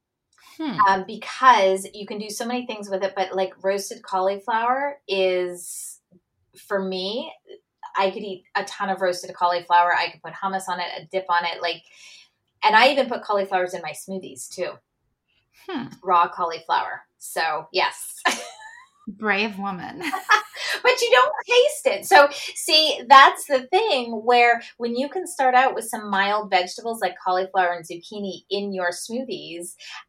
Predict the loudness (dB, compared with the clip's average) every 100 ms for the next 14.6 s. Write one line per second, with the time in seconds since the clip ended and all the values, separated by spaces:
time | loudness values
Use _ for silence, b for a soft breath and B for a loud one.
0 | 0 2 2 -2 -6 -8 -4 -4 -4 -4
1 | -2 -2 -2 -2 -4 -8 -12 -6 -2 -2
2 | -2 -2 -4 -2 -8 -6 -6 -6 -8 -12
3 | -8 -4 -2 -2 -4 -6 -18 B B B
4 | _ 0 0 0 -6 _ _ _ -14 -8
5 | -8 -10 -8 -2 0 0 -4 -6 0 2
6 | 2 0 0 -2 -2 -8 -6 -4 -4 -4
7 | -4 -6 -8 -6 -4 -6 -4 -4 -4 -10
8 | -10 -6 -6 -8 -14 _ -10 -8 -6 -8
9 | -6 -8 -8 -10 -8 -6 -6 -8 -8 -6
10 | -8 -10 -16 -16 -16 -10 -10 -8 -12 -8
11 | -10 -10 -8 -8 -8 -12 -16 _ -12 -8
12 | -8 -8 -10 -12 -10 -8 -6 -6 -4 -4
13 | -6 -10 -8 -6 -6 -8 -4 -2 -2 -4
14 | -8 -8 -2 0 2 0